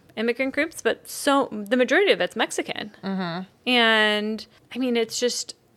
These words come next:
Speaker 1: it's astonishing to me that they're not a more prominent, visible,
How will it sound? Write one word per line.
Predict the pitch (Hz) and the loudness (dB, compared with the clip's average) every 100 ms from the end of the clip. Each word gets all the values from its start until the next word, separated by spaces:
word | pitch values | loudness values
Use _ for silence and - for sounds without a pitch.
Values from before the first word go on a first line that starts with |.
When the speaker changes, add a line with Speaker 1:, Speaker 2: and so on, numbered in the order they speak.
| _ _ | _ _
Speaker 1:
it's | - - | -12 -8
astonishing | 240 214 240 311 - 185 | -4 -2 0 0 -2 -4
to | 180 | -6
me | 190 185 | -4 -2
that | 180 180 180 - - - | 2 4 2 -2 -18 -8
they're | 202 202 196 | 0 2 2
not | 190 175 185 240 208 - - _ _ _ | 0 -4 -2 0 -2 -8 -20 _ _ _
a | 220 | -4
more | 214 208 208 214 214 208 - _ - | -2 0 2 2 2 0 -6 _ -10
prominent, | - 196 220 240 262 285 311 - - _ _ _ - | -2 0 2 2 2 0 -2 -8 -16 _ _ _ -14
visible, | 190 214 226 247 262 285 294 311 | 0 0 2 4 6 6 4 0